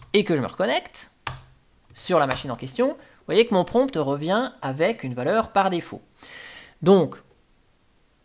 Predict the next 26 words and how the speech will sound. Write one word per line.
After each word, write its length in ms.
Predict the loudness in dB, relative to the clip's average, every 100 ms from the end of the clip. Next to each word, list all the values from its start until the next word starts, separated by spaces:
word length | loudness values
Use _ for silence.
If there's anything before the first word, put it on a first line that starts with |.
| _ _ _ _ _ _ 0
pour 340 | 4 4 2
garder 400 | 0 0 0 -2
la 80 | -4
persistance 840 | -6 -8 -6 -8 -10 -6 -6 -6 -10
de 80 |
votre 180 | -12 -12
prompt, 500 | -2 0 0 -6 -20 _ _ _ _ _ _ -20 -6
il 120 | 2
va 120 | 4
falloir 640 | 4 4 4 2 2 -2 -12 _ _ _ -2
réexécuter 840 | -2 0 -4 -6 -4 -2 -2 -6 -20 -20 _ _ _ _ _ _ _ _ _ -18
cette, 440 | -6 -4 -4 -6
euh, 360 | -6 -6 -6 -10 -14 -18 -20 _ _
commande-là, 560 | -2 0 0 -2 0 0
hein, 200 | -2 -6 -6
la 100 | -8
définition, 840 | -6 -6 -4 -6 -6 -4 -4 -4 -10 _
affecter 400 | -10 -10 -6 -4
la 100 | -4
définition 580 | -4 -6 -4 -8 -6 -4
de 40 | -2
la 80 |
variable 400 | 0 0 -2 -4
P 240 | -6 -4 -2
S 240 | -2 -2
un 160 | -2